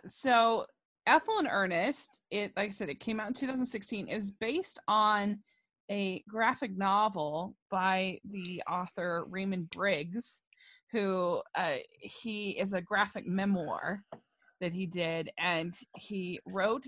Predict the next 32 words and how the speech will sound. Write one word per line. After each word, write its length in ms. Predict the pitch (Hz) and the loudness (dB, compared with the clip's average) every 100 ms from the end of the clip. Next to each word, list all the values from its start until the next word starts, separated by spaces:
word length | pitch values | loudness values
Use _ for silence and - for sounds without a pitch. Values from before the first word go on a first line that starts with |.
| - | -6
this 300 | 220 - - _ - - - - _ | -6 -6 -10 _ -20 -20 -20 -20 _
graphic 280 | - 165 220 | -14 -12 -8
novel 420 | 214 160 160 170 - | -2 -2 0 -2 -2
about 400 | 175 170 175 - | -2 2 2 0
his 160 | 208 - | -8 -10
parents. 680 | 370 381 - - - - _ _ _ _ _ - | -4 -4 -4 -10 -14 -14 _ _ _ _ _ -6
And 100 | 208 | -2
so 380 | 247 240 208 - _ | 2 2 2 -4 _
really 340 | 214 294 311 220 | -6 -4 -4 -2
the 140 | 202 | -2
whole 640 | 196 - - 247 269 277 | -4 -8 -4 0 2 0
movie 360 | 226 240 220 196 | -2 -4 -4 -4
is 220 | 180 196 | -4 -6
just 360 | - 185 190 - _ _ _ _ _ _ | -4 -2 -2 -8 _ _ _ _ _ _
their 260 | - 175 202 | -6 -2 4
life. 520 | 311 440 196 - - _ _ - | 6 4 2 -6 -20 _ _ -6
And, 560 | 214 208 208 196 196 - - | 0 2 2 2 0 -6 -4
uh, 220 | 120 190 - - _ - | 0 0 -2 -12 _ -4
and 180 | 220 | 0
it's 200 | 214 202 | 0 -2
really 680 | 233 247 277 294 302 294 277 - | -4 -2 -2 0 2 0 -2 -6
just 280 | 196 240 - | -6 -4 -2
about 320 | 214 202 202 | 2 2 2
the 160 | 208 - | -2 -4
ebbs 260 | 185 214 | -2 -2
and 180 | 247 220 | 0 -2
flows 480 | 202 190 202 247 240 | 0 0 2 2 0
and 140 | 170 | -2
highs 380 | 175 175 202 233 | -2 -2 0 -2
and 120 | 220 196 | -2 0
lows 400 | 190 240 285 | 2 4 2
and, 120 | 202 | 0